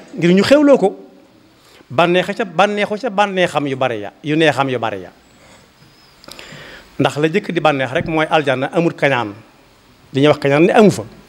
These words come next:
Jàq amu fa, rët amu fa, tiit amu fa. Nit ñi it duñ ëppante. Nga naan kii ponkal la, kii xiibon la.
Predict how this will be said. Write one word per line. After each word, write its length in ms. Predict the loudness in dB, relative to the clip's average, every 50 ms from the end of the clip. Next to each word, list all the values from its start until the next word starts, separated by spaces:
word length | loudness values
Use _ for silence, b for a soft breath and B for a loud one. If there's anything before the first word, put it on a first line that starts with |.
| -6
Jàq 320 | -2 0 0 0 -2 -4 -2 0
amu 140 | 2 2 2
fa, 120 | 0 -2 -6 -8 -10 B B B B B
rët 300 | 0 2 2 2 2 2 2
amu 140 | 4 4
fa, 120 | 4 2 0
tiit 300 | 0 0 -6 -4 -4 -4
amu 160 | -4 -4 -4
fa. 120 | -8 -12 -16 -16 -18 B B B B B B B -20 -20 -20 _ _ _ _ _ -20 -20 -20 -20 -20 -20 -20 -20 -20 _ -20 -20 -20 B B B B B B B B B B B B B 0
Nit 300 | 2 4 4 4 4 4
ñi 140 | 4 4 4
it 100 | 2 0
duñ 160 | 0 2 2 2
ëppante. 380 | 2 4 2 2 2 0 -2 -4 -6 -12 -20 -20 _ -8 -8 -8 -8 -8 -14 -20 -20 _ _ _ _ -20 -20 -20 -18 -8 -4
Nga 120 | 0 2
naan 140 | 2 2 0
kii 140 | 0 -2 -2
ponkal 400 | 0 2 2 2 2 0 0 0
la, 140 | -2 -4 -8 -12 -20 -20 -20 -20 -20 -10 -2
kii 180 | 2 2 2
xiibon 400 | 2 2 0 0 0 0 -2 -4 -8
la. 100 | -12